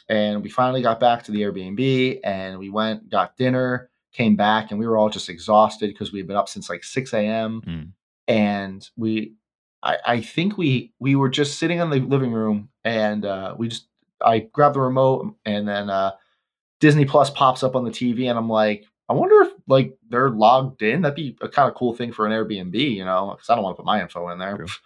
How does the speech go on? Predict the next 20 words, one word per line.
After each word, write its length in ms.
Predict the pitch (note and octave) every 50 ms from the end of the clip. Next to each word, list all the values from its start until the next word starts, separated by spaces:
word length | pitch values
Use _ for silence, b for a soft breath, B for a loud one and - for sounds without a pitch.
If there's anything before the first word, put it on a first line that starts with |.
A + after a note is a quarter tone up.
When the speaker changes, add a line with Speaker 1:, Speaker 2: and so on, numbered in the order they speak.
| _ _ _ _ _
Speaker 2:
true. 100 | - -
Speaker 1:
Um, 220 | G#2+ G#2+ G#2+ G#2+ C#3+
and 100 | D#3 F#3
they 60 | G#3+ G#3+
were. 240 | B3 - - -
They 100 | A#2 B2
had, 160 | D3 D3+ D3+ D3
like, 160 | D3 D3 C#3+
an 60 | D3
account 300 | C#3 C#3 - D#3+ F3+ E3
set 140 | - - A2+ A2+
up 80 | -
and 80 | A2 A2
everything. 300 | A#2+ D#3+ F#3+ - - F2+ F2
Like, 200 | E2+ E2+ F2 -
all 100 | - D#3 A3
right, 200 | A3+ D3+ A2+ A2
neat. 340 | A2+ C#3 G3+ C#4+ - - -
So 360 | - G#2+ G#2 G#2 G#2 G#2 - _ _ _ _ _ _ _ -
n-, 60 | -